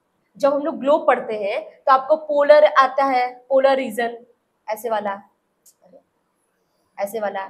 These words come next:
यहाँ, यहाँ, ये equator है, यहाँ वाला, ये pole है ना। तो इसी तरीके pole का मतलब होता है कि ध्रुव, द्विध्रुव,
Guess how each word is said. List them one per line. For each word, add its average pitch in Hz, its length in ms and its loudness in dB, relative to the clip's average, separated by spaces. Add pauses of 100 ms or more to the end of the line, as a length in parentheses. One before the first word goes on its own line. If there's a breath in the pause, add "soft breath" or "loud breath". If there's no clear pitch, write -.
(160)
यहाँ, 214 340 -4
यहाँ, 208 320 -8 (180 loud breath)
ये 262 120 -4
equator 277 420 4
है, 302 120 2
यहाँ 233 260 0
वाला, 226 260 -2 (360)
ये 262 120 -6
pole 349 260 -2
है 370 120 0
ना। 494 100 0 (360 loud breath)
तो 381 80 -2
इसी 392 160 0
तरीके 415 260 -2
pole 427 380 2
का 440 80 6
मतलब 370 280 0
होता 359 220 0
है 392 140 6
कि 403 200 -2 (220)
ध्रुव, 233 460 -2 (440)
द्विध्रुव, 330 1160 4